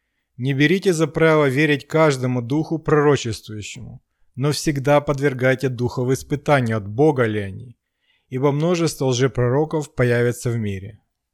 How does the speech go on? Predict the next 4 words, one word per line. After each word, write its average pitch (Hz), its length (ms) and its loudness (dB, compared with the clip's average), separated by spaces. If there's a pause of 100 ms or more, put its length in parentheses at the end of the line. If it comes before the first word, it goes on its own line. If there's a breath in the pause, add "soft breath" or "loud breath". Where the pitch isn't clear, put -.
(340)
Ответное 127 580 -4
чтение, 104 480 -8
первое 120 520 0
Иоанна. 107 420 -6